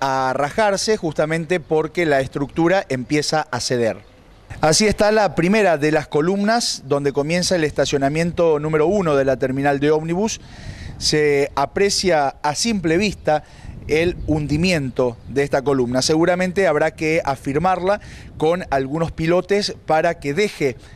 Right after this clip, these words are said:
de ceder. Esto tiene consecuencias inmediatas en el edificio y en la parte del techo. Esta es la segunda columna que también, eh, se nota cómo,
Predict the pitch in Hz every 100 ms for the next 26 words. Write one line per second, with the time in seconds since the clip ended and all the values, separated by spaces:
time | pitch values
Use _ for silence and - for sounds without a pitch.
0 | - 127 147 143 131 - 139 139 123 120
1 | - 143 170 147 165 165 175 143 135 160
2 | 175 156 156 165 165 165 160 185 - -
3 | - - 139 165 180 - 139 135 131 139
4 | 220 190 190 214 - - 135 151 165 151
5 | 135 151 - 170 151 135 135 131 131 113
6 | - 127 143 139 143 127 135 147 160 147
7 | 151 185 226 226 247 - - - - -
8 | 135 127 135 147 160 165 - 131 127 127
9 | - 139 170 180 196 - 165 170 175 190